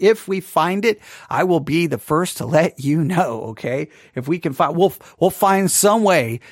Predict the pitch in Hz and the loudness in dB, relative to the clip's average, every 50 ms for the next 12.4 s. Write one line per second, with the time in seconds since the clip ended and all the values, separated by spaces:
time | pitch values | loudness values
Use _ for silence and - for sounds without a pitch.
0 | - _ - 160 135 135 165 170 156 160 147 139 _ - - 165 156 135 110 104 | -10 _ -2 0 2 2 0 0 0 -2 -4 -6 _ -6 -4 -4 -4 -4 -6 -10
1 | 104 - - _ _ _ _ _ _ - 120 107 110 120 - _ _ _ _ _ | -14 -16 -18 _ _ _ _ _ _ -8 -8 -8 -8 -12 -16 _ _ _ _ _
2 | - 131 135 - - 180 165 143 139 - - 151 160 165 170 165 170 156 185 160 | -6 -6 -6 -4 -4 -4 -2 -2 -2 -2 -2 0 0 2 2 2 2 2 2 0
3 | 127 - - - - 190 185 - - - 175 170 - 175 156 135 - - 156 139 | 0 -2 -8 -8 -8 -8 -6 -4 -2 -2 -2 0 0 -2 -4 -4 -2 0 2 2
4 | 135 151 165 180 180 156 151 160 151 - - 160 165 - - 175 151 147 131 156 | 2 2 2 0 0 0 -2 -2 -2 0 -2 -2 -2 -2 -2 -4 -4 -2 0 0
5 | 127 120 110 - 139 147 151 147 170 - - - - - - - - 151 135 135 | 0 0 -2 -2 -2 0 0 0 -2 -4 -6 -10 -14 -20 -10 -6 -4 -2 0 0
6 | 135 151 151 160 151 147 156 143 - - 156 156 151 - 175 160 127 - - 120 | 0 0 -2 -2 -4 -4 -6 -6 -4 -4 -4 -6 -4 -4 -6 -6 -4 -4 -4 -4
7 | 110 - - 127 139 135 147 175 233 - - - _ _ - - _ - _ _ | -4 -8 -8 -8 -8 -6 -8 -8 -8 -10 -12 -18 _ _ -20 -20 _ -20 _ _
8 | _ - 185 180 - - 147 135 127 - - - - - 151 110 139 151 185 202 | _ -2 -2 0 0 -2 -2 -2 -2 -6 -12 -14 -2 -2 0 0 2 0 0 0
9 | 202 240 254 277 247 - - _ _ - - - _ _ - - 123 143 143 139 | 0 -2 -2 -4 -4 -8 -16 _ _ -20 -20 -20 _ _ -6 -4 -2 -2 -2 -4
10 | 139 151 151 147 147 143 143 135 - - 143 147 - 131 127 123 123 - _ _ | -2 0 0 2 2 0 -2 -4 -4 -4 -2 -2 0 0 -2 -4 -6 -10 _ _
11 | _ _ _ _ _ - - 175 165 170 156 - - 156 151 143 143 135 139 131 | _ _ _ _ _ -4 -2 -2 0 0 -4 -2 -2 -2 -2 -2 -4 -6 -4 -2
12 | 135 123 110 - - - - | -2 -2 -2 -6 -10 -14 -16